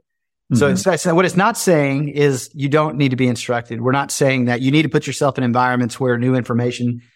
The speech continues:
Speaker 1: is coming in, new epiphanies could happen. But honestly, some of the greatest moves forward in your life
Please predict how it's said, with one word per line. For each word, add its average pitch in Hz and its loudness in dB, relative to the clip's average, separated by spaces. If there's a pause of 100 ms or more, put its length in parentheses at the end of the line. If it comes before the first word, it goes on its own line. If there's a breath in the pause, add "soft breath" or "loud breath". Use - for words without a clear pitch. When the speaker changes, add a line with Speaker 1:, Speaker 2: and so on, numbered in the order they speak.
(160 loud breath)
Speaker 1:
is - -14
coming 117 0
in, 156 4
new 135 4
epiphanies 139 -2
could 117 -2
happen. 139 -2 (960)
But 139 0
honestly, 143 -2 (840)
some 233 2
of 285 6
the 190 4
greatest 170 0 (420)
moves 165 0
forward 156 2
in 135 2
your 120 0
life 123 -2